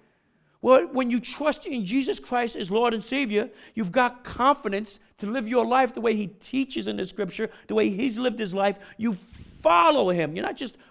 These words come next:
Christian label, you're a follower of Jesus, right?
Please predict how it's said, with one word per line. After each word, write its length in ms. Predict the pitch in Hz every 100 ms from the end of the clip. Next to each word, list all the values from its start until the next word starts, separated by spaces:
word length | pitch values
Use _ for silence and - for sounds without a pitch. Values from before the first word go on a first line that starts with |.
| _
Christian 460 | - 254 - 240
label, 340 | 214 262 220 202
you're 240 | 196 202
a 80 | 196 -
follower 560 | - 254 262 262 254 226
of 120 | 170
Jesus, 520 | 190 262 185 160 -
right? 320 | 196 233 311